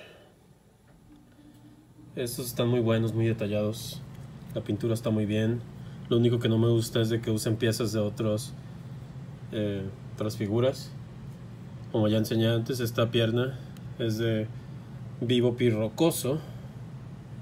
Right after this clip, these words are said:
mostrando arrugas, cuando no deberían de haber arrugas.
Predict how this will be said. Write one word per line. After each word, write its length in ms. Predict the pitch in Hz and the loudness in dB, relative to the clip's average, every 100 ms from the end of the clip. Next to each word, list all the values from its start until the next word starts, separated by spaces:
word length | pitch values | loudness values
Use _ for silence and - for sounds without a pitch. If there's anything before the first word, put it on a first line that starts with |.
| - - - - - - | -14 -14 -14 -14 -10 -6
mostrando 500 | 113 - 120 117 113 | -4 0 2 6 6
arrugas, 880 | 110 165 139 147 - - - - - - - - - - - | 8 6 6 2 -2 -4 -6 -10 -12 -14 -14 -12 -12 -12 -6
cuando 220 | 117 107 | -2 0
no 180 | 107 113 | 0 0
deberían 300 | 107 104 110 | 0 0 0
de 60 | 107 | 0
haber 240 | 127 135 | 0 -2
arrugas. 680 | 117 110 151 117 - - - | -4 -2 0 0 -4 -6 -6